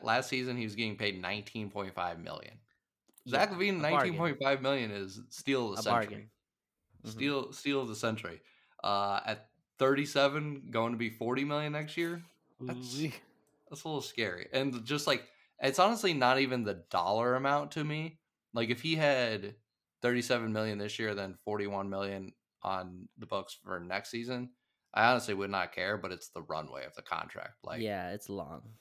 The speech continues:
Speaker 1: like, you never, like, especially with him and, like, especially looking at what's happened to Lonzo in the past few years, like, you never know if you have, if you have issues, um,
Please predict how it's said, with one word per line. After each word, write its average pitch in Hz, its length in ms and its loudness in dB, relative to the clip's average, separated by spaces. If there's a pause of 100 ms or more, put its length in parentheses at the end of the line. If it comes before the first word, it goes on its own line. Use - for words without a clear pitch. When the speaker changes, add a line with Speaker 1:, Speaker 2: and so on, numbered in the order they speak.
(140)
Speaker 1:
like, 90 540 -4
you 117 180 0
never, 117 400 2
like, 92 360 -4 (800)
especially 139 400 0
with 107 180 -2
him 120 460 -2
and, 101 120 -4
like, 92 200 -2
especially 135 420 0
looking 107 340 -2
at 95 360 -4 (300)
what's - 180 -8
happened 101 260 4
to 87 60 -2
Lonzo 117 760 -2
in 120 60 -8
the 113 80 -4
past 123 400 -2 (120)
few 120 160 -2
years, 123 180 -4
like, 90 180 -6
you 101 80 -6
never 107 300 0
know 95 520 -2
if - 140 -12
you 92 100 -10
have, 87 360 -6 (100)
if 107 140 -10
you 131 140 0
have 127 220 2 (1040)
issues, 131 580 -4 (460)
um, 82 640 -4